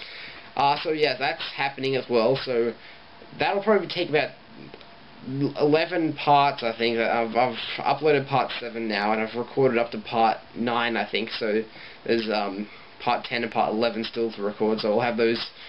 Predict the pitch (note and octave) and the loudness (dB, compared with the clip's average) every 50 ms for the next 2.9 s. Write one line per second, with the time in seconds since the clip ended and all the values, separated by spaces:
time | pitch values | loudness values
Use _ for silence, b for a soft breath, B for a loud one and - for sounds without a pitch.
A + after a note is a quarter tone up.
0 | B B B B - C3 C3+ - - C#3+ C#3 C3+ C3 B2+ B2+ B2 C3 C3 C3 B2+ | B B B B -6 -6 -4 2 4 6 6 6 4 2 0 -2 -2 -2 0 0
1 | B2 B2 A#2 A#2 - - - - - A2 A2+ A#2 A2+ A#2 A2 A2 A#2 A2+ - A2 | 2 2 2 0 -2 -4 -8 -6 -4 -2 -2 0 2 2 2 2 0 -2 -2 -2
2 | A2 A2+ A#2 A#2+ A#2 - B2+ A#2+ A2+ A#2 A2 - - A2+ A2+ G#2+ - | 0 2 2 2 2 2 0 2 2 0 -2 -2 0 0 0 0 -2